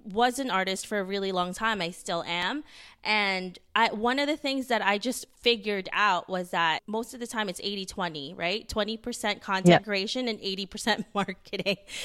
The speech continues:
Speaker 1: Because
Speaker 2: Yeah,
Speaker 1: even
Speaker 2: exactly.
Speaker 1: if, yeah, because even if your work is incredible and it's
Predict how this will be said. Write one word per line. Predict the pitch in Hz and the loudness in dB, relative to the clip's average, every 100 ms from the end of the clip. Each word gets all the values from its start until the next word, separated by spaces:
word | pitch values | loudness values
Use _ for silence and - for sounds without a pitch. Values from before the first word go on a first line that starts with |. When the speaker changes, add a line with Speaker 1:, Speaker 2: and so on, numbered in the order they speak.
| 466 - | -8 0
Speaker 1:
Because | 294 - 185 | 0 6 10
Speaker 2:
Yeah, | 190 208 | 12 10
Speaker 1:
even | 254 294 | 8 4
Speaker 2:
exactly. | 285 - - 185 | 4 2 2 -2
Speaker 1:
if, | 175 - | -4 2
yeah, | 339 294 | 4 4
because | 285 311 - | 2 -4 -2
even | 311 302 339 | -2 -2 -4
if | 339 277 | -4 -2
your | 285 | -2
work | 220 208 220 294 - - | 2 4 6 4 2 0
is | 233 214 | 0 0
incredible | 220 220 - 214 214 214 208 202 196 | -4 -2 0 2 4 6 6 6 4
and | - 185 | 2 -2
it's | 170 - - | -2 -6 -8